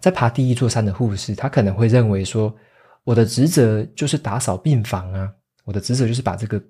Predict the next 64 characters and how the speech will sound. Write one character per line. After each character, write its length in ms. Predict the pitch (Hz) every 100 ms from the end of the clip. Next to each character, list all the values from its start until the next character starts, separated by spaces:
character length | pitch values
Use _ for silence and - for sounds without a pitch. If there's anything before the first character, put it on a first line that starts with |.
| _ -
事 140 | -
情 160 | 123 104
做 180 | - 139
好 220 | - -
嘛， 100 | - -
这 100 | 117
个 140 | 113
打 140 | 101 107
扫 100 | 110
病 160 | 123
房 140 | 117 98
就 80 | 117
是 100 | 175 -
我 160 | 113
的 60 | 95
工 180 | 117 120
作 160 | 127 101
嘛， 140 | 95
把 60 | 95
它 80 | 104
做 180 | 139
好 100 | 107
就 120 | - 95
好 120 | -
了。 80 | - _ _ _ _ _ _
那 140 | 175
这 80 | 160
个 80 | 143
护 180 | 165 131
士 140 | 131
可 120 | 113
能 100 | 95
就 100 | 92
会 80 | 104
反 240 | 110 95 92
驳 180 | 98
说， 300 | 95 113 120 123 - _ _ _ _
诶， 120 | - 165
我 180 | 139 104
确 220 | - 190
实 200 | - 123
有 100 | 104
打 160 | 104
扫 220 | 120 123 127
你 180 | 104
儿 100 | 95
子 120 | 110 104
的 100 | 101
房 240 | 101 101
间 180 | 113 110
啊， 180 | 101 95
只 100 | 104
是 140 | 101
那 100 | 131
时 120 | 139 113
候 120 | 127
你 80 | 95
在 120 | 107
外 120 | 117
面 160 | 113 107
抽 280 | - 113
烟， 180 | 113 113
没 120 | 110
有 120 | 131